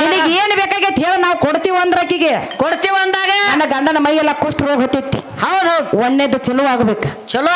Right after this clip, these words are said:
Speaker 2: ಆಗ್ಬೇಕು.
Speaker 1: ನನ್ನ ಗಂಡ ಮೊದಲು ಹೆಂಗ ಚಲೋ ಇದ್ದ, ಆ ಸೇಮ್ ಚಲೋ ಆಗ್ಬೇಕು.
Speaker 2: ಏ, ಕೊಂಡ್ ಖಂಡಿತ ಮಾಡಿ ಬಿಡ್ಬೇಕು ಅವ್ನ, ಅಂದ್ರನ ನಾವ್ ಬಿಡಕ್ಕೆ ಅಂತ ಹೇಳಿ ನಮ್ಮವ್ವ.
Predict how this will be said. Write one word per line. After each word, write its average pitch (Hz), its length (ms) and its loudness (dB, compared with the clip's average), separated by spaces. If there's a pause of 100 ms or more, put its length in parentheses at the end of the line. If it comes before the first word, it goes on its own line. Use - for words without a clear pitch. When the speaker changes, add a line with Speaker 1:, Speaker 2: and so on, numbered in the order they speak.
(100)
Speaker 2:
ಆಗ್ಬೇಕು. 349 440 0
Speaker 1:
ನನ್ನ 269 140 0
ಗಂಡ 277 260 2
ಮೊದಲು 285 260 2
ಹೆಂಗ 269 260 2
ಚಲೋ 330 300 0
ಇದ್ದ, 359 240 0
ಆ 311 200 2
ಸೇಮ್ 370 360 0
ಚಲೋ 359 220 0 (120)
ಆಗ್ಬೇಕು. 403 340 0
Speaker 2:
ಏ, 415 340 0
ಕೊಂಡ್ 359 200 -4
ಖಂಡಿತ 403 360 -2
ಮಾಡಿ 381 240 0
ಬಿಡ್ಬೇಕು 392 440 -2
ಅವ್ನ, 381 160 0
ಅಂದ್ರನ 359 440 0
ನಾವ್ 370 300 0
ಬಿಡಕ್ಕೆ 359 300 -2
ಅಂತ 359 100 -4
ಹೇಳಿ 349 240 0
ನಮ್ಮವ್ವ. 330 340 0